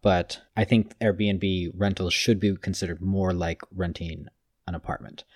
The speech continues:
Now, when you're talking about the data and the Barcelona thing specifically, a lot of cities,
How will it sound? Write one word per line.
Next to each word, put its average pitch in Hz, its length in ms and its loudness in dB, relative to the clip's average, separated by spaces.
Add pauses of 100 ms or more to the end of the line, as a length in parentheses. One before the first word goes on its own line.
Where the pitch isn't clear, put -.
(260)
Now, 123 180 12
when 123 160 12
you're 127 80 10
talking 165 260 10
about 117 140 10
the 101 80 4
data 101 300 6
and 92 160 2
the 90 40 -2
Barcelona 95 460 2
thing 90 160 -4
specifically, - 540 -6 (580)
a 143 80 12
lot 147 200 12
of 165 100 12
cities, 113 640 6